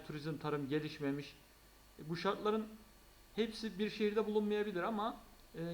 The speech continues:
genelde bu şartların birkaçı, e, o şehrin nüfusun artmasını engelliyor. Mesela Sinop'un iklimi çok güzeldir ancak inç kesimlerle bağlantısı zor. Limanı çok çalışamıyor arkadaşlar.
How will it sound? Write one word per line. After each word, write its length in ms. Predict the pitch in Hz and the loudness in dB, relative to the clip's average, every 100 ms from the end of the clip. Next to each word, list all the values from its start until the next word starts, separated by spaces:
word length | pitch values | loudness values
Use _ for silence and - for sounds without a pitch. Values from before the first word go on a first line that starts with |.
| 165 | 0
genelde 500 | 180 214 220 196 202 190 | 4 4 4 2 -2 -2
bu 100 | 214 | 0
şartların 480 | 214 196 202 220 214 - | 0 0 0 -2 -4 -8
birkaçı, 580 | 156 208 202 180 208 254 - | -4 0 0 0 -2 -4 -4
e, 200 | 147 156 | 0 0
o 180 | - 190 | 2 0
şehrin 460 | - 190 175 180 - | 4 2 2 -4 -4
nüfusun 420 | 156 160 180 180 185 | -4 0 0 0 2
artmasını 640 | 190 190 156 - 135 - - - - - - | 2 2 0 -2 -2 -4 -8 -20 -20 -20 -8
engelliyor. 460 | 214 220 202 165 147 | 0 2 2 0 0
Mesela 300 | 208 208 190 | -2 -2 -4
Sinop'un 400 | 196 208 185 208 | -2 -2 0 -2
iklimi 420 | 202 202 190 127 | -4 -2 -2 0
çok 240 | - 202 202 | 0 0 0
güzeldir 320 | 160 135 165 | 0 0 0
ancak 340 | 190 180 185 | -2 -4 -6
inç 220 | 196 - | -6 -4
kesimlerle 540 | 190 175 170 165 143 131 | -2 -2 -2 -2 0 2
bağlantısı 460 | 165 143 139 147 | 2 2 -2 -4
zor. 220 | 135 165 175 - - - - 160 | 0 0 0 -8 -20 -20 -8 0
Limanı 380 | 202 180 165 | 2 4 2
çok 320 | 165 226 226 - | 2 0 0 0
çalışamıyor 540 | 220 202 196 139 120 | 0 0 -2 0 0
arkadaşlar. 500 | 110 117 98 - | 0 -4 -6 -10